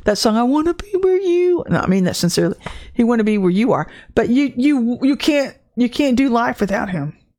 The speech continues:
You can't. You just can't. And, and there's no superficiality about it in your walk with him. You know you have to have him. And so you realize, "Okay, you've always been good to me. You've always been good to me, God.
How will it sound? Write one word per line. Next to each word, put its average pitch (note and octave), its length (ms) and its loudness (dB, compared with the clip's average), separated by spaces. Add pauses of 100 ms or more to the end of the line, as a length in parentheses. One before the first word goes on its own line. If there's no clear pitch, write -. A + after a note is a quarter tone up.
(560)
You G#3+ 100 0
can't. - 600 -4 (560)
You G#3+ 160 2
just A#3 260 -2
can't. G#3 480 0
And, G#3 220 2
and A3+ 180 2
there's A3+ 160 0
no B3 220 2
superficiality B3+ 1040 0
about A#3 320 0
it A3 60 -2
in G#3 80 2
your G3+ 100 2
walk B3 300 0
with G3 100 -2
him. F3+ 300 0 (420)
You C#4 260 2
know A#3 580 0 (260)
you A3+ 120 4
have A3+ 300 -2
to G#3 80 -2
have G3+ 300 -6
him. - 280 -8 (680)
And A#3 120 2
so C4+ 100 2
you A#3 260 0
realize, B3+ 460 0
"Okay, A3+ 420 0 (640)
you've A3 140 2
always C4+ 240 0
been B3+ 180 0
good B3+ 180 0
to G3 60 2
me. E3+ 400 -4 (600)
You've F#3 100 2
always A#3+ 300 0
been F#3+ 180 -2
good F3 180 -10
to - 60 -16
me, - 140 -14
God. - 260 -16